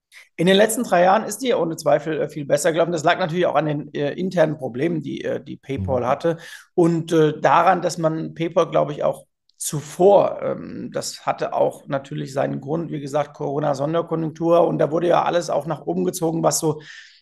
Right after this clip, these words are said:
Speaker 1: äh, zweite Reihe war. Man kann das vergleichen, eine Visa zu PayPal, vielleicht so wie eine Zoom im Vergleich zu Microsoft. Da wurde sehr, sehr viel positives Momentum drauf gespielt und dann hat man gemerkt, hm, okay, die sind vielleicht in ihrem Sektor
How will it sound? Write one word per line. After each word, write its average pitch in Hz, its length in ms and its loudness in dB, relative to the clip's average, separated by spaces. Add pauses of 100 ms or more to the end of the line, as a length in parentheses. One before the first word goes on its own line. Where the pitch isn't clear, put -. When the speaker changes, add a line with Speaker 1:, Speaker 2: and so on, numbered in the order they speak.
(120)
Speaker 1:
äh, 185 140 4
zweite 165 440 4
Reihe 170 220 8
war. 151 120 6
Man 151 140 4
kann 175 140 0
das 196 140 4
vergleichen, 180 460 0
eine 151 140 -4
Visa 208 400 2
zu 170 200 -6
PayPal, 190 420 2
vielleicht 165 320 -2
so 165 320 -4
wie 165 120 -4
eine 170 120 0
Zoom 190 420 2
im 170 120 -4
Vergleich 160 340 0
zu 160 140 -8
Microsoft. 143 640 -2 (380)
Da 160 120 4
wurde 196 300 6
sehr, 160 380 4
sehr 185 160 -2
viel 170 140 -6
positives 170 580 -8
Momentum 170 440 -2
drauf 185 240 0
gespielt 196 520 -4 (240)
und 160 180 0
dann 175 140 6
hat 190 120 6
man 180 140 0
gemerkt, 170 400 0 (160)
hm, 165 280 -4
okay, - 580 -2
die 147 40 -8
sind 170 220 -2
vielleicht 165 300 0
in 165 120 -4
ihrem 202 300 0
Sektor 185 720 2